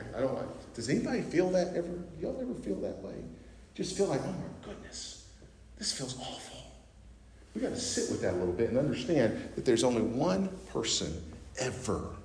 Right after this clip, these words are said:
that will ever satisfy that. That hopelessness, that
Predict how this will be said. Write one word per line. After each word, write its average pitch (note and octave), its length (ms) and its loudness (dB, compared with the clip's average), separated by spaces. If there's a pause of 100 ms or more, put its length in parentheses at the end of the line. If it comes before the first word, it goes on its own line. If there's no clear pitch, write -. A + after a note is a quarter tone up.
(380)
that A#2+ 120 4
will - 200 -2 (200)
ever C3 460 8
satisfy F#2 640 4
that. F2+ 260 -6 (1400)
That B2 140 0 (240)
hopelessness, F3 840 10
that A2+ 260 6